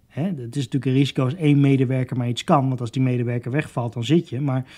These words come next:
even om aan te geven, joh, waar zit het hem in? Waar zit de meerwaarde? Hoe kunnen we echt die waarde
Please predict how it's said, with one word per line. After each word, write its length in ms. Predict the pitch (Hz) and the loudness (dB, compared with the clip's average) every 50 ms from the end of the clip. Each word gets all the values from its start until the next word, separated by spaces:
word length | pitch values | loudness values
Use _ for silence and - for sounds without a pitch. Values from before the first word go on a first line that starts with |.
| - - - - - _ _ _ _ - - | -20 -20 -20 -20 -20 _ _ _ _ -20 -12
even 280 | _ - 175 190 165 175 | _ 2 2 4 4 2
om 60 | 185 | 2
aan 200 | 165 170 175 180 | 2 2 2 2
te 100 | 175 180 | 2 0
geven, 340 | - - 156 156 156 135 156 | 0 2 2 2 2 2 2
joh, 260 | 147 147 151 - - _ | 2 2 0 -2 -6 _
waar 320 | - 127 117 147 175 190 | -6 0 2 4 4 4
zit 200 | 147 - 185 185 | 4 4 4 4
het 120 | 180 170 147 | 2 2 0
hem 120 | 147 135 | 0 0
in? 240 | 123 117 107 104 107 | 0 -2 -4 -4 -2
Waar 200 | 123 147 170 185 | 0 2 2 4
zit 200 | - 185 175 180 | 2 2 2 2
de 60 | 175 | 2
meerwaarde? 680 | 151 156 160 160 165 165 151 131 123 117 113 117 113 107 | 2 4 4 4 4 2 2 0 -2 -2 -4 -4 -6 -4
Hoe 260 | 104 113 151 196 185 | 2 4 6 6 6
kunnen 240 | - - 180 170 165 | 4 2 2 2 2
we 60 | 160 | 0
echt 200 | 156 160 151 - | -2 -4 -4 0
die 120 | - 147 | 0 2
waarde 500 | 131 143 143 147 160 170 160 160 156 147 | 4 4 4 4 2 2 2 2 0 -2